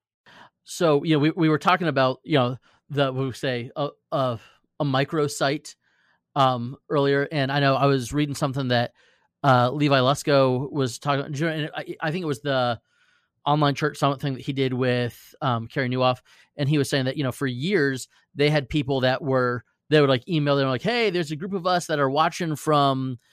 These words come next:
you know, somebody's backyard on a projector in Philadelphia," and he was always like, "Well, they're not really part of our church because, you know, they're, you know, so far away, they can't be a part." And now in this,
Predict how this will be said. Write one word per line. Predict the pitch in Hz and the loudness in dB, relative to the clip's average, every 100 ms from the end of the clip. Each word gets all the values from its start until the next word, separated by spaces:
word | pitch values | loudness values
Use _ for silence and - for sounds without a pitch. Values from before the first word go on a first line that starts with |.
| _ - | _ -6
you | 143 | 0
know, | 127 | 0
somebody's | 120 - 175 165 143 | 0 -2 -4 -2 -4
backyard | 120 165 160 165 156 156 | 0 0 0 0 2 2
on | 139 | 0
a | |
projector | 127 131 123 175 - 135 | -2 -6 -2 -2 0 -4
in | 120 | -4
Philadelphia," | - 165 151 147 143 151 143 - _ _ - | -6 -2 0 0 0 -2 -2 -4 _ _ -6
and | 143 127 | -2 0
he | 165 | 2
was | 147 | 4
always | 143 | 4
like, | 127 | 4
"Well, | 135 | 2
they're | 156 | 4
not | 156 147 | 4 4
really | 151 | 2
part | 135 156 | 2 0
of | 127 | 2
our | 127 | -2
church | 113 135 131 - 139 | -2 -4 -4 -8 -10
because, | 123 - 135 123 120 120 113 - _ _ _ - | -8 -2 -2 -2 -4 -8 -12 -18 _ _ _ -6
you | 147 | -2
know, | 131 | 0
they're, | 127 135 135 147 _ | 0 0 -2 -6 _
you | - - 156 | -20 -10 -8
know, | 123 | -8
so | - 143 | -6 -6
far | 147 135 | -2 -2
away, | 123 123 | -2 -4
they | 120 | -6
can't | - 135 | -10 -10
be | 127 | -8
a | |
part." | 127 127 - _ _ _ | -4 -4 -6 _ _ _
And | 151 135 | -6 -2
now | 139 143 147 143 _ _ _ - | 0 0 0 -4 _ _ _ -4
in | 143 131 120 | -2 -2 -2
this, | 143 143 - - - | -2 -2 -6 -12 -14